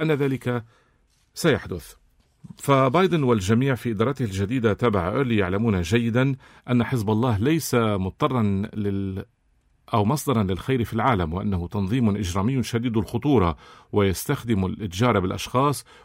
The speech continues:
وتجارة المخدرات والسلاح ومختلف أنواع الأنشطة الإجرامية غير الشرعية لمساعدة المجموعات الثورية وزعزعة الاستقرار في العالم، ويعلمون أن حزب الله هو الذراع اليمنى للنظام الإيراني، ولذلك سأكون متفاجئا جدا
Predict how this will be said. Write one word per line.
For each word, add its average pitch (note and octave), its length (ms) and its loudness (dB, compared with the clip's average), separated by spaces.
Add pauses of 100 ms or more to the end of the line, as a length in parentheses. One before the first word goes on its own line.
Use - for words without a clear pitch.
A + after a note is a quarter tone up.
وتجارة A#2+ 540 0
المخدرات G#2+ 640 0
والسلاح G#2+ 500 -2
ومختلف A2 500 0
أنواع G#2 260 2
الأنشطة A2+ 380 -4
الإجرامية G#2+ 520 0
غير A#2 200 2
الشرعية G#2+ 600 2 (320)
لمساعدة A2+ 680 0
المجموعات A2 500 2
الثورية A2 560 2 (320)
وزعزعة G#2+ 760 2
الاستقرار G#2+ 480 -2
في F#2+ 120 -6
العالم، G2 420 2 (320)
ويعلمون G#2 440 2
أن G2 180 -2
حزب F#2 280 -4
الله A2+ 300 2 (280)
هو A#2+ 160 4
الذراع G#2+ 480 0
اليمنى A#2 460 0
للنظام G#2+ 420 2
الإيراني، G#2+ 500 2 (260)
ولذلك G#2 580 0
سأكون A2 540 0
متفاجئا A2 640 0
جدا A#2 420 2